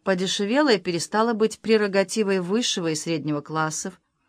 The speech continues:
Хлопковая одежда стала доступной по цене. Её легче было стирать, чем шерстяную. Она также быстрее сохла,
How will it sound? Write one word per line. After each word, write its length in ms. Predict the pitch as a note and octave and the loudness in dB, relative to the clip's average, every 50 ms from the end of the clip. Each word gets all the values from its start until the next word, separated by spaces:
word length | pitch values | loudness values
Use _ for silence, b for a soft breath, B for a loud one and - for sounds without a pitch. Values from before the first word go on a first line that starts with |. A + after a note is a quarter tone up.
| B B B B B B B | B B B B B B B
Хлопковая 600 | - A3+ B3 B3+ A#3+ - B3 A#3 B3 B3 B3 B3+ | 2 4 4 4 4 2 2 4 6 6 6 6
одежда 380 | B3 A3+ C#4 D#4 D4 A3 G3+ F#3 | 6 4 2 0 0 0 -2 -4
стала 300 | - - G#3 G3 F#3+ F#3 | 0 0 2 2 2 4
доступной 560 | F3 F#3 F3+ - - A#3+ B3 - F#3+ E3 D#3 | 2 2 2 0 -2 -6 -4 -4 -4 -6 -6
по 100 | - D#3+ | -6 -10
цене. 500 | - - - D#3+ D3+ D3+ D#3 E3 F3+ F3 _ _ _ _ _ _ _ | -10 -8 -6 -4 -2 -2 -4 -4 -6 -10 _ _ _ _ _ _ _
Её 300 | - F3+ G3+ A3+ A3 A#3 | -2 2 4 6 6 6
легче 340 | A#3 A#3 A#3 A#3+ - - A#3 | 6 6 4 2 2 -2 -2
было 220 | G3+ G3+ G#3+ G#3 G#3+ | 0 2 2 2 0
стирать, 480 | - - - A3 A3 A3+ G#3+ F#3 E3+ | -2 -2 0 2 4 4 4 4 2
чем 180 | - - D#3+ D#3+ | -2 -4 -6 -4
шерстяную. 800 | D3+ - E3+ E3 - - - E3+ E3+ E3 D#3+ D3 C3+ B2+ - - _ _ _ _ _ _ B B B B B | -4 -6 -6 -8 -6 -6 -4 -4 -2 -2 -2 -4 -4 -6 -8 -12 _ _ _ _ _ _ B B B B B
Она 220 | - G3 G#3+ G#3+ | 4 4 6 6
также 420 | G#3 - G#3+ G#3 E3 F3+ G3+ F#3+ - | 6 4 2 2 2 0 0 0 0
быстрее 440 | F#3+ F#3 F3 - - F#3+ G3 F#3+ F#3+ | -2 -4 -6 -4 -2 -2 0 0 0
сохла, 540 | F#3 - F#3+ E3+ D#3+ D3+ - D3+ D#3 D3+ | -2 -2 -2 -2 -2 -2 -2 -4 -4 -4